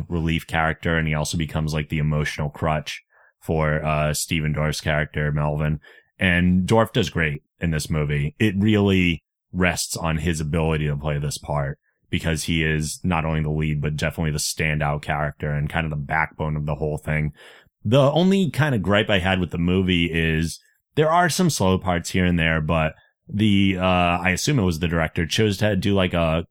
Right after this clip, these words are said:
mockumentary kind of documentary type feel.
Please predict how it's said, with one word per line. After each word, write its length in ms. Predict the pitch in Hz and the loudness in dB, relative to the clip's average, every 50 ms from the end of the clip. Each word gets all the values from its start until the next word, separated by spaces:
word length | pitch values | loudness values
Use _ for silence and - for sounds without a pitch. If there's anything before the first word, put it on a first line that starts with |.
| - | -2
mockumentary 800 | 98 101 95 95 98 98 - - 104 95 92 92 95 - - 92 | 0 2 4 4 2 2 0 0 0 2 2 2 2 0 -2 -2
kind 160 | - 95 92 | 0 0 0
of 80 | 85 82 | 0 0
documentary 920 | 78 85 82 80 - 90 87 85 85 82 - - 87 85 82 82 82 80 | 0 0 -2 -2 -2 0 0 2 0 0 0 0 0 2 2 2 2 0
type 360 | 73 - 85 82 82 80 80 - _ _ _ _ _ | -2 -2 0 2 2 2 0 -2 _ _ _ _ _
feel. 420 | - 104 104 107 107 110 113 - | -2 2 2 4 4 2 2 0